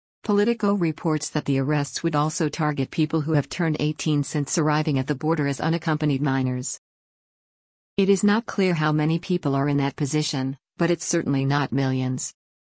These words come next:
Immigrants who are still waiting for their court hearings would not be targeted, although some could be arrested if ice agents come across them while looking for people on their target lists. The plan has been under consideration for months.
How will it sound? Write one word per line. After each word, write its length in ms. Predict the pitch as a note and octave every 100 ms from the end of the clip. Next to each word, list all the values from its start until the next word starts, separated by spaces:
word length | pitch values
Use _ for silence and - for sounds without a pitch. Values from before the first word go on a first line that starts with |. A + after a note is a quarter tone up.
| -
Immigrants 540 | G#3+ G#3+ - F3+ D#3
who 100 | E3
are 80 | C#3+
still 300 | C#3 - E3+
waiting 340 | D3+ E3 E3+ D#3
for 140 | D3
their 160 | C#3+ C#3
court 260 | - D#3+
hearings 500 | - F3+ D3+ C3 B2+
would 140 | D3 C#3+
not 220 | D3+ D#3+
be 100 | D3
targeted, 600 | - D#3+ D#3 C3 B2 - _ - - - - _ -
although 220 | E3+ F3+
some 240 | F3 E3+
could 180 | D#3+ E3+
be 140 | D#3+ D#3+
arrested 420 | D#3 D#3 - C#3+
if 140 | D3+
ice 220 | D3 D3 -
agents 480 | D#3+ D#3+ C#3 C3+
come 240 | - D#3 D3+
across 380 | D3 D#3+ D3+ -
them 180 | C#3
while 160 | C#3 C3+
looking 320 | D3 E3+ E3
for 160 | D#3+ D3+
people 320 | - E3 C#3+
on 120 | C3+
their 100 | C#3
target 480 | C#3 - C#3+ B2+ C3
lists. 460 | C#3 C3 - - - _ _ _ _ _ _ _ _ _ _ _ _ _ - - _
The 60 | G3
plan 340 | - E3+ E3+
has 180 | F3+ E3+
been 200 | - D#3+
under 200 | D3+ D#3
consideration 720 | D#3 D3+ - D#3 C#3+ C#3+ - C#3
for 160 | C#3
months. 540 | C3+ C3+ B2 - -